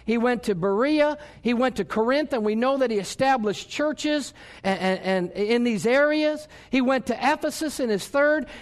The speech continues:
missionary jour-, journey, and you can read in Revelation six other churches that were actually put together and brought forth because of Paul's missionary journey. Paul took a risk, and he evaluated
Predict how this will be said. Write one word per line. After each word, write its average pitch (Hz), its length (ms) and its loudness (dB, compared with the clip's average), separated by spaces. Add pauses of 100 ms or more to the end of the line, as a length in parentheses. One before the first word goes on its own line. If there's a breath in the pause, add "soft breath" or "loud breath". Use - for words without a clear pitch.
missionary 262 580 0
jour-, 233 320 -2
journey, 294 480 0 (220 loud breath)
and 233 160 2
you 233 100 2
can 208 180 -2
read 269 260 0
in 240 120 0
Revelation 262 640 0
six - 420 -4
other 226 240 0
churches 294 600 -2 (260 loud breath)
that 226 140 2
were 202 120 2
actually 247 460 0
put 302 360 -2 (220 loud breath)
together 262 540 2
and 196 180 0
brought 233 360 2
forth 269 400 0 (200 loud breath)
because 233 360 0
of 233 100 -2
Paul's 247 380 -2
missionary 220 520 -2
journey. 175 460 -2 (600 loud breath)
Paul 311 320 4
took 294 260 -4
a 233 80 -2
risk, 233 540 -4 (500 soft breath)
and 208 180 -2
he 208 260 0
evaluated 214 1500 0